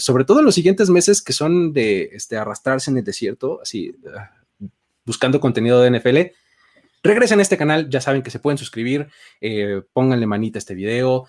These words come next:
síganos en redes sociales, este, acá arriba, y a cada uno de nosotros también de manera personal, este, sigan los contenidos que está haciendo Ulises también en su canal, que se ponen bastante interesantes las pláticas ahí de,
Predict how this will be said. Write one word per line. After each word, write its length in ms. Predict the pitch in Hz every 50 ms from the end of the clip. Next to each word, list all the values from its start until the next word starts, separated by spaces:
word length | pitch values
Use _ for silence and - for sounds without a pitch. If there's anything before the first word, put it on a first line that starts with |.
| _ _
síganos 480 | _ - - 160 160 156 143 135 120 -
en 80 | 117
redes 220 | 104 110 110 107 -
sociales, 680 | - - - 117 110 123 123 127 135 131 - - - _
este, 440 | 101 98 - - - 90 85 85 80
acá 220 | - - _ - 113
arriba, 400 | 135 156 180 185 180 190 196 190 -
y 220 | 120 110 107 107
a 80 | 98 92 -
cada 240 | - 120 117 120 117
uno 180 | 117 120 117 110
de 60 | 98
nosotros 400 | 87 - - 120 - - 113 -
también 340 | - 90 85 101 117 120 120
de 80 | 110 95
manera 300 | 87 87 98 98 - -
personal, 460 | - - - 113 143 233 285 294 285 - - - - _ _
este, 440 | 107 101 - - - 110 101 101 98
sigan 280 | - - 131 123 123 113
los 100 | - -
contenidos 340 | 110 101 - 107 110 107
que 40 | -
está 80 | - 117
haciendo 240 | - 117 107 107 104
Ulises 200 | 104 101 110 -
también 260 | - 101 98 101 104
en 40 | 101
su 120 | - 101
canal, 280 | - 98 104 113 131 131
que 300 | - 104 98 92 90 87
se 120 | - - -
ponen 240 | - 113 110 107 101
bastante 320 | 92 - - 110 101 -
interesantes 440 | 104 - - 85 - 110 101 92 104 92
las 120 | 85 -
pláticas 400 | - 110 95 - - - 95 -
ahí 160 | 90 95 104
de, 200 | 107 92 - -